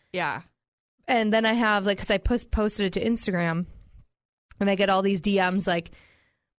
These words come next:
Speaker 2: "You have it on the wrong setting." And I'm like, "Listen, people, I'm
Speaker 1: Yeah,
Speaker 2: not
Speaker 1: I'm
Speaker 2: stupid.
Speaker 1: aware.
Speaker 2: I'm
Speaker 1: Right.
Speaker 2: fully aware that there should be multiple settings.
Speaker 1: Yeah.
Speaker 2: There's not."
Speaker 1: I know this isn't right, but it's also not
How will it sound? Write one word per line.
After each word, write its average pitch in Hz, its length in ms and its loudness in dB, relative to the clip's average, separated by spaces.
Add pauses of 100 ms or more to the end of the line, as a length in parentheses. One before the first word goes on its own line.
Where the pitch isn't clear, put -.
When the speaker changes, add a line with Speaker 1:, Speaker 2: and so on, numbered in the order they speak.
(160)
Speaker 2:
"You 302 100 2
have 302 180 2
it 320 80 0
on 311 100 0
the 285 100 2
wrong 269 320 2
setting." 240 540 2
And 190 80 0
I'm 226 100 0
like, 247 220 0
"Listen, 220 480 0
people, 180 300 0
I'm 180 200 0
Speaker 1:
Yeah, 208 60 2
Speaker 2:
not 254 220 2
Speaker 1:
I'm 196 220 0
Speaker 2:
stupid. 190 240 0
Speaker 1:
aware. 165 440 -2
Speaker 2:
I'm 208 160 0
Speaker 1:
Right. 180 180 0
Speaker 2:
fully 247 260 0
aware 208 600 2
that 180 420 0
there 185 240 0
should 208 340 0
be 196 160 0
multiple 180 400 0
settings. 175 280 -2
Speaker 1:
Yeah. 196 100 -2
Speaker 2:
There's 185 260 0
not." 180 440 0
Speaker 1:
I 277 160 0
know 226 260 0
this 240 220 -2
isn't 254 320 -6
right, 185 360 -4
but 202 120 -6
it's 226 280 -6
also 220 320 -2
not 185 400 -2